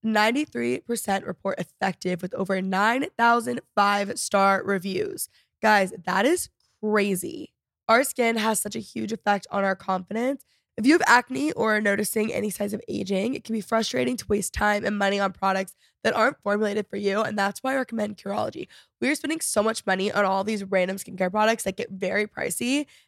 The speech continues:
and they're really not even, like, proven necessarily to work on our skin, whereas Curology is making personalized prescription skincare products for us, okay? So I really, really cannot recommend it enough.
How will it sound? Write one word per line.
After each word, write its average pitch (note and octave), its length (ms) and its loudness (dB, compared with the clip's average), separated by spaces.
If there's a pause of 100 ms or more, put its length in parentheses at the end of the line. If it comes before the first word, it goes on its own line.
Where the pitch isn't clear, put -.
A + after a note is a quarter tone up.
and A#3+ 160 4
they're B3+ 120 8
really A#3 280 2
not A3 220 2
even, A3 180 -4
like, G3+ 200 -2
proven G3 640 -4
necessarily F#3 580 -2
to G3+ 220 -4
work F#3 340 -2
on F#3+ 140 2
our F#3 140 2
skin, F#3 520 -4 (300)
whereas A3+ 320 2
Curology A3+ 580 0
is G#3 220 0
making G3 340 -4
personalized C4+ 760 -2
prescription G#3 680 -4
skincare G3+ 480 -6
products G3+ 360 -2 (400)
for A#3+ 280 6
us, - 400 -2
okay? G3 460 2 (200)
So A3+ 160 0
I A3+ 100 6
really, A3+ 560 0
really G#3 440 0
cannot G3 360 -2
recommend G3 340 -4
it G3 80 -4
enough. F#3+ 400 -2